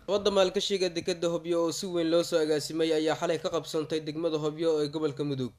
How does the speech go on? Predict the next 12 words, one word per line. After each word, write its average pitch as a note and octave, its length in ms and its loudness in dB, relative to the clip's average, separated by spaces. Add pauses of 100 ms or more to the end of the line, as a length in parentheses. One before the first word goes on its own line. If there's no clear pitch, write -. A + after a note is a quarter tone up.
(160)
Munaasabadan E3+ 640 0
ayaa F#3 160 4
waxaa F#3 240 0
ka G3+ 80 -4
qayb F3+ 160 0
galay F3 240 2
xildhibaano E3+ 400 -2
ka - 80 -4
tirsan E3 480 -4
baarlamaanka D#3+ 480 -2
federaalka D#3 400 -2
Soomaaliya, C#3 640 -4